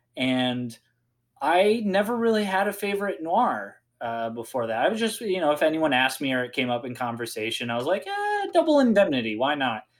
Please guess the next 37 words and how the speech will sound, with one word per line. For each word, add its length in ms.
But, 100
like, 160
ten 400
minutes 320
into 380
Laura, 640
I 100
was 240
texting 640
Sonia, 720
"This 200
movie 300
is 100
freaking 560
nuts. 480
This 220
movie 220
is 100
crazy. 460
This 200
movie 200
is 100
so 160
good. 240
It's 240
so 180
well 220
made. 380
It's 220
well 200
written. 300
It's 160
well 140
shot. 360
It's 140
well 220
acted. 380